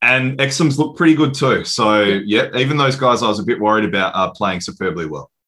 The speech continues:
Speaker 1: Can I just finish with a funny tweet, Stewie, by
Speaker 2: Mm.
Speaker 1: Ryan Russillo?
Speaker 2: Yeah.
Speaker 1: And I tend to agree with him a lot. I do like Ryan Russillo.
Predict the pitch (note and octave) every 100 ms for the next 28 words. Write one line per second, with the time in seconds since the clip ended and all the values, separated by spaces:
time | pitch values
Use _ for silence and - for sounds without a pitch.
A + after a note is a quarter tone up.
0 | _ _ - F#3+ A3 B3+ - C#3+ C#3 C3+
1 | C#3 - B2 A2+ G#2 G2+ - A2 G#2 -
2 | - E2+ E2 C3+ - G#2+ A2 A#2 A2 G#2
3 | G#2 G#2 F2 D#2 C4 F3+ B3 _ A2+ C3+
4 | C3+ E3 D#3+ - - F#2 A2+ A2 G#2 F#2+
5 | F#2+ G2+ A2+ B2 A2+ G2 F2+ F2 E2 -
6 | D2+